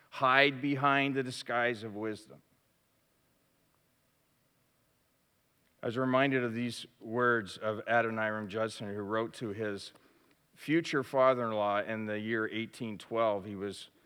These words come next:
asking for the hand of his soon-to-be wife, and this is what he said.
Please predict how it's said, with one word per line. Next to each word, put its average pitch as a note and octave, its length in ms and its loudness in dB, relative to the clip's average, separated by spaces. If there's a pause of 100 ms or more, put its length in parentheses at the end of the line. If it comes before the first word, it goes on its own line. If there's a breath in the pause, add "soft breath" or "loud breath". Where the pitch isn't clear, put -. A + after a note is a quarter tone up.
(680 soft breath)
asking C3 460 4
for A#2+ 180 -4
the G#2+ 80 -2
hand B2 420 0
of G#2 180 -2
his G2+ 460 -6 (920)
soon-to-be A#2+ 580 -2
wife, G#2 640 0
and G#2 160 -8
this A#2+ 160 -6
is A2 140 -10
what A2 140 -4
he G#2+ 100 -8
said. G2 380 -6